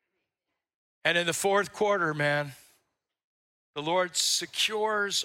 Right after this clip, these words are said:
our win because of what he did before the earth was even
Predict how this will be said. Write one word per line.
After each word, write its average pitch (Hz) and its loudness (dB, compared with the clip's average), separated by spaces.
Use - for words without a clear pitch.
our 170 0
win 156 -4
because 175 -2
of 156 -2
what 160 -2
he 170 -4
did 160 -2
before 160 -2
the 156 -2
earth 170 0
was 147 -4
even 160 -2